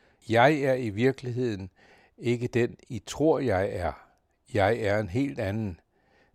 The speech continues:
Det vil sige, at fra nu af kan alting ske, og handlingen inviterer til en dans i alt det uforudsigelige. Det tredje paradigmeskift, han oplevede, var, da hans kone og moder til deres tre børn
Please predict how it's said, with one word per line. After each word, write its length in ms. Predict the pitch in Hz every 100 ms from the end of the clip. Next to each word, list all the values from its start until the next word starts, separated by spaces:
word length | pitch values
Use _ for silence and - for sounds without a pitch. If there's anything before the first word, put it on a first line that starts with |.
| -
Det 80 | 107
vil 80 |
sige, 380 | 101 - 117 131
at 80 | 104
fra 160 | - 90
nu 260 | 110 127
af 220 | 120 110 -
kan 180 | - 104
alting 520 | - 131 120 - 113 -
ske, 380 | - 131 131 - -
og 140 | 127
handlingen 460 | 107 110 113 117 113
inviterer 680 | 117 101 98 92 127 127 120
til 220 | - 104
en 100 | 87
dans 440 | 113 123 - - _ -
i 180 | 143
alt 340 | - 107 - -
det 140 | 104 -
uforudsigelige. 1160 | 135 90 - 92 78 - 98 80 90 90 80 82 _ _ _ _ _ _ _ _ _ _ _ _ _ _ -
Det 120 | 135
tredje 420 | - 147 165 170
paradigmeskift, 1000 | - 117 98 101 95 98 95 - 82 -
han 160 | 95
oplevede, 720 | 90 85 - 95 87 90 117
var, 260 | 101 107 - _ _ _
da 60 | -
hans 220 | 98 87
kone 480 | - 113 120 135 131
og 160 | 107
moder 340 | 90 98 110 113
til 240 | - 95
deres 220 | 95 87
tre 260 | - 120 120
børn 300 | - 107 -